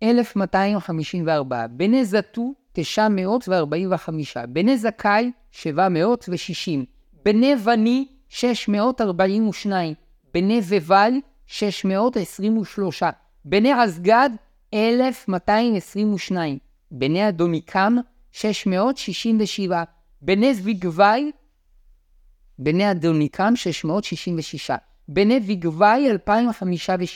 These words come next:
וחמישים ושישה. בני עדין, ארבע מאות חמישים וארבעה.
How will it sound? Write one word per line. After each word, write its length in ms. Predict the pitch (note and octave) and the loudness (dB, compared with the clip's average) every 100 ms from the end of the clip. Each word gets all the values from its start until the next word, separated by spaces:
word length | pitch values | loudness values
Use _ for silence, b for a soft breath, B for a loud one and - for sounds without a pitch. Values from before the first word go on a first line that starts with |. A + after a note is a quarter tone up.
| D#3+ - _ _ | -10 -12 _ _
וחמישים 440 | E3+ E3 - G#3 | -6 -6 -2 -2
ושישה. 400 | F#3+ - D3+ - B2+ _ _ - | -2 -4 -8 -4 -6 _ _ -4
בני 280 | D3+ G#3 A#3+ | 0 4 4
עדין, 440 | F#3+ E3 G#3+ D#4 - _ - | 2 0 0 0 -2 _ -4
ארבע 280 | D3+ F3+ G#3 | 0 2 2
מאות 260 | F#3 B3+ | 2 0
חמישים 480 | - F#3 D#3+ - G#3 | -2 -4 -4 -4 -2
וארבעה. 440 | F#3+ E3+ D#3+ D#3+ | 0 0 0 -2